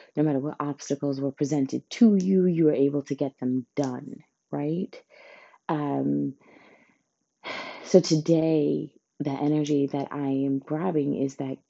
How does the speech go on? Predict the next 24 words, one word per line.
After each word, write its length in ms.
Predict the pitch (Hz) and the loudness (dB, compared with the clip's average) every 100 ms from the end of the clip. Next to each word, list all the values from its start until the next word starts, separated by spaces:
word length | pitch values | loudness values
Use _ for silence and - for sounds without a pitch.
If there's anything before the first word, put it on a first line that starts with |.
| - | -10
let's 220 | 135 - | -10 -4
get 160 | 156 | -6
down 220 | 143 139 131 | -4 -6 -6
to 100 | 131 | -8
business 640 | - 151 160 165 143 - - | 0 2 2 0 -2 -6 -8
feeling, 480 | 151 143 135 127 - | -2 0 -2 -4 -10
that, 220 | - 131 135 - - _ _ - | -12 -10 -12 -14 -20 _ _ 6
you 120 | 139 | 6
know, 340 | 139 135 120 - _ _ _ _ _ | 6 -6 -18 -20 _ _ _ _ _
file 300 | 156 156 175 | 0 2 2
the 60 | 180 | 4
paperwork 520 | 175 185 180 160 156 | 6 6 6 2 2
that 120 | 156 | -2
needs 260 | 160 156 - | 0 -2 -2
to 80 | 151 | 0
be 120 | 156 | 0
filed, 680 | - 147 135 127 - - - - _ | 2 -2 -2 -6 -10 -12 -14 -16 _
um, 720 | 139 127 123 127 131 135 127 _ _ _ | -8 -6 -6 -4 -4 -4 -6 _ _ _
cross 340 | - 160 151 - | -2 0 0 -2
your 60 | |
T's, 420 | 165 - 180 180 170 | 0 2 2 2 0
dot 340 | 165 160 - | -4 -4 -6
your 80 | 160 - | -6 -4
I's, 680 | 143 131 131 - - - | -6 -6 -8 -10 -12 -14